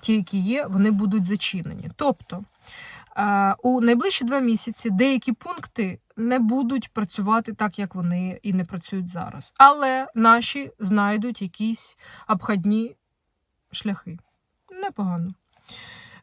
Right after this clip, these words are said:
Е, буде, е, нове законодавство, нові документи, новий облік, е, щось нове з приводу перетину кордонів. Це буде і з нашої сторони, і зі сторони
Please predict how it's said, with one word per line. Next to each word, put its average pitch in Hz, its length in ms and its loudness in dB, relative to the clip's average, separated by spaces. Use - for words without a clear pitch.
Е, 214 260 2
буде, 294 760 2
е, 214 60 -2
нове 220 640 4
законодавство, 226 920 2
нові 208 260 4
документи, 220 880 2
новий 196 520 4
облік, 233 880 2
е, - 340 -14
щось - 380 0
нове 214 560 4
з - 120 -2
приводу 262 840 2
перетину 220 500 2
кордонів. 190 680 -4
Це 254 160 0
буде 214 220 4
і 214 140 0
з 185 60 2
нашої 262 400 4
сторони, 277 600 -4
і 226 360 0
зі 190 180 -2
сторони 196 640 0